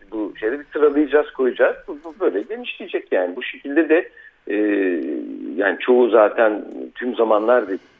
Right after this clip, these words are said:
biz. E, bu insanları, bunların bilgeliklerini, kişiliklerini, felsefelerini, katkılarını hatırlamış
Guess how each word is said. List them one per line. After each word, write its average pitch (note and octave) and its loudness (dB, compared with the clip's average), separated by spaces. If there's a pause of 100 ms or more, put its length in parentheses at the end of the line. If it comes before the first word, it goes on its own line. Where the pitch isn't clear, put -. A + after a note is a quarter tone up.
biz. - -4 (520)
E, G2 -2
bu A#2+ 0
insanları, G#2+ -2 (120)
bunların G2+ -4
bilgeliklerini, F#2+ -6
kişiliklerini, G2 -6
felsefelerini, G2+ 0
katkılarını A2 -2
hatırlamış B2+ -6